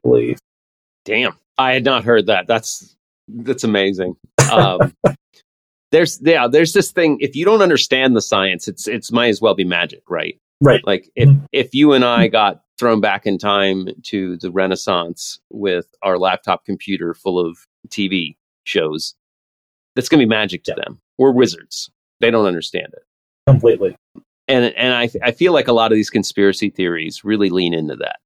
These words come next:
Speaker 2: Like, they don't understand what harp is doing, so it may as well be controlling the fucking weather.
Speaker 1: I don't understand it, therefore it is nefarious, and I must challenge it.
Speaker 2: Yeah, it's fucking magic. It's,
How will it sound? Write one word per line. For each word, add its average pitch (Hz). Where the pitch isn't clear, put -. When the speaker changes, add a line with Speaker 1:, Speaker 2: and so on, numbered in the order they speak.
Speaker 2:
Like, 92
they 139
don't 190
understand 120
what 101
harp 107
is 87
doing, 95
so 104
it 156
may 156
as 139
well 101
be 135
controlling 156
the 156
fucking 156
weather. 147
Speaker 1:
I 160
don't 202
understand 151
it, -
therefore 131
it 120
is 120
nefarious, 120
and 135
I 123
must 120
challenge 107
it. 95
Speaker 2:
Yeah, -
it's -
fucking 101
magic. 90
It's, -